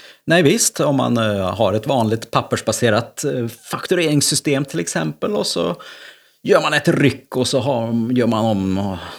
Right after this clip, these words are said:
det till e-fakturor till exempel. Så här. Ja, men då har man ju gjort en, en liten digitaliseringsresa, så att säga.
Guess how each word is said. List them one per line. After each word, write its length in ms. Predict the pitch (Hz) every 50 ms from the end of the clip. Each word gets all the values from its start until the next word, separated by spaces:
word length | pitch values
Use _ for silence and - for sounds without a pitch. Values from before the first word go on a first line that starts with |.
| - -
det 240 | 110 104 113 120 -
till 260 | - 110 104 107 - -
e-fakturor 680 | 127 104 - - - 87 - - 113 92 82 82 82
till 200 | - - 90 87
exempel. 500 | 90 - - 80 71 - - - 60 -
Så 120 | - -
här. 180 | 90 87 73 76
Ja, 80 | 92
men 120 | 104 117 113
då 60 | 127
har 100 | 131 190
man 160 | 190 202 190
ju 80 | 170 160
gjort 260 | 147 120 - - -
en, 300 | 110 104 107 107 98 104 110 123 - -
en 240 | 139 131 143 165
liten 480 | 156 160 147 120 - - - 147 160 147
digitaliseringsresa, 1600 | 139 131 120 127 123 107 101 101 - 131 107 90 85 87 82 - - - - - - - 90 95 87 76 - - - 80 - - _ _ - - _ _ _ _
så 120 | - -
att 100 | 101 -
säga. 300 | - - 104 73 53 -